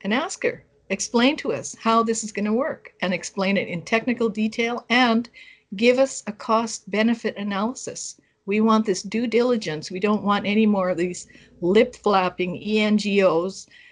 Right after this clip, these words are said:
bandwagoning green energy when it doesn't work, period.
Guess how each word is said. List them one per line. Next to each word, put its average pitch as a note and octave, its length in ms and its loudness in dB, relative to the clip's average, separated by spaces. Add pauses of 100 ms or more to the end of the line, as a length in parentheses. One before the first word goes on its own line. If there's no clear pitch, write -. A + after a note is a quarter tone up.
(180)
bandwagoning G3+ 920 2
green G#3 280 2
energy G#3+ 640 0 (240)
when F#3+ 240 0
it G3+ 160 -4
doesn't F#3 380 2
work, G#3+ 520 -4 (220)
period. A#3+ 480 2